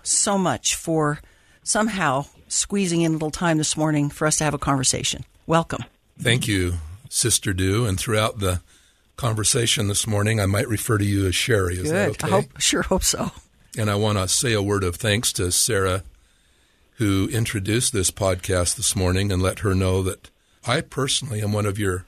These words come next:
Speaker 2: greatest fans, and I enjoy this podcast. I've listened to many, and when you invited me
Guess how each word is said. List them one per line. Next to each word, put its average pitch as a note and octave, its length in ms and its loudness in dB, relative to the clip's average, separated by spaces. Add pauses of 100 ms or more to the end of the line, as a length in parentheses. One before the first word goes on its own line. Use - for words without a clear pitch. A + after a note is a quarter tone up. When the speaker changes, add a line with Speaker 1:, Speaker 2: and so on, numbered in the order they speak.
(120)
Speaker 2:
greatest A#2+ 480 -2
fans, A#2 520 -4 (680)
and G2+ 160 -2
I G2 120 2
enjoy F#2+ 480 -2
this G2+ 200 -4 (160)
podcast. G#2+ 720 -2
I've A2 160 -10
listened G#2+ 380 0
to G2+ 100 -2
many, G#2 480 -2 (840)
and F#2 440 0
when F#2 460 0 (480)
you G2 200 -2
invited G2 500 -2
me G#2 420 -2